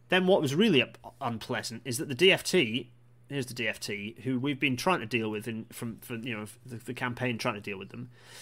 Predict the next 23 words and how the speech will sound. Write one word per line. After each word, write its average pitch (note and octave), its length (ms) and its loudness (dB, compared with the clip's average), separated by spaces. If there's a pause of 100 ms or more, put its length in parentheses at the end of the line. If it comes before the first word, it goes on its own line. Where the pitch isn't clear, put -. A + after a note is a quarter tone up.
(200)
They C#3+ 80 2
said F#3 140 8
it E3 40 4
was C3+ 100 0
trying B3 300 6
to - 100 6
ensure C3 240 4
completely G3 340 4
level B2 200 4
access B2 260 -2
for C3+ 100 -8
passengers C#3 340 0
between A#2+ 260 -2
trains D#3 260 0
and C3 100 -2
platforms - 360 -2
on C3 200 4
newer G#3+ 240 8
networks, B2 500 0
such - 200 0
as B2 80 0
the C3+ 80 -2
Newcastle, C3+ 800 2